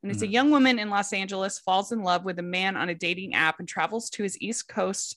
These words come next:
Speaker 1: hometown to surprise him for Christmas, but discovers that she has been catfished. Her crush
Speaker 2: Mm-hmm.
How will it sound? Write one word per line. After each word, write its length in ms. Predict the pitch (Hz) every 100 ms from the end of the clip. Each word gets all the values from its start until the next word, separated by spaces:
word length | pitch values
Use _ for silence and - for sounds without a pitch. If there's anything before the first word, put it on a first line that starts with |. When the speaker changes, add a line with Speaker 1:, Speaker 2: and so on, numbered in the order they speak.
| -
Speaker 1:
hometown 720 | - - 247 294 165 147 160 - - - -
to 80 | -
surprise 440 | 214 214 233 254
him 200 | 240 202
for 120 | 196 202
Christmas, 520 | - 190 - 151 -
but 160 | 196
discovers 580 | 190 - 226 220 220 220 - - - -
that 80 | 202
she 100 | 247
has 80 | 240
been 120 | 247
catfished. 600 | - 151 - 135 170 - -
Her 180 | -
crush 360 | 233 220 262
Speaker 2:
Mm-hmm. 80 | 208